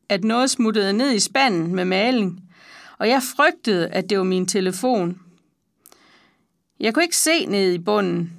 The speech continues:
da det er sådan noget hvidt stads. Jeg smed min trøje og sagde højt: "Hjælp, Gud." Jeg ved ikke, om min nabo bag stakittet hørte det, for det tænkte jeg ikke på. Jeg havde bare brug for hjælp fra min far. Jeg stak hånden ned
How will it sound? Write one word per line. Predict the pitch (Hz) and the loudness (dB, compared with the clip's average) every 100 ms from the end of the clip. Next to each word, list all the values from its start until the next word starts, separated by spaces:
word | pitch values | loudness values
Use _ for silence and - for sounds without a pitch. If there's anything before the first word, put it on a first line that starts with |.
| - _ _ - | -20 _ _ -6
da | 190 | -2
det | 202 196 | 0 0
er | |
sådan | 180 226 208 | 2 0 0
noget | 185 175 | 0 -2
hvidt | 165 220 - | 0 -2 0
stads. | - 202 180 156 - - _ _ _ _ - _ _ - | -2 0 -2 -2 -6 -8 _ _ _ _ -20 _ _ -4
Jeg | 202 | -2
smed | 233 277 254 | 2 2 2
min | 190 185 | 2 -2
trøje | - 208 233 254 220 | 0 2 4 4 2
og | 185 | 0
sagde | - 220 226 | 0 0 2
højt: | 214 214 - | 2 2 0
"Hjælp, | 214 269 277 262 | 0 2 0 -2
Gud." | 214 202 202 - _ _ _ _ _ _ _ _ | -2 0 -2 -8 _ _ _ _ _ _ _ _
Jeg | - 196 | -6 -2
ved | 262 226 | 2 4
ikke, | 220 226 190 | 2 2 0
om | |
min | 180 180 180 | 0 0 0
nabo | 202 240 254 185 | 2 0 0 -2
bag | 165 226 247 202 | -2 -2 0 -2
stakittet | 208 185 220 220 190 | -6 -2 -2 0 0
hørte | 202 208 220 | 0 0 -2
det, | 185 175 - - | -8 -8 -12 -20
for | - 180 | -10 -4
det | 247 | -2
tænkte | 254 220 220 170 | 0 -2 -2 -4
jeg | |
ikke | 170 170 | -8 -8
på. | 175 160 _ _ _ _ _ _ - _ - | -8 -8 _ _ _ _ _ _ -20 _ -2
Jeg | 262 285 | 2 4
havde | 196 | 2
bare | 175 196 180 | 4 2 2
brug | 196 208 | 0 -2
for | - | -4
hjælp | 170 190 190 | -2 -2 -2
fra | - 165 | -6 -4
min | 170 165 | -2 -2
far. | 175 170 190 202 - _ _ _ _ _ _ - _ _ - | 0 2 0 -2 -12 _ _ _ _ _ _ -20 _ _ -2
Jeg | 254 | 0
stak | 254 185 233 | 2 -2 2
hånden | 262 233 202 | 4 4 2
ned | 226 240 | 2 0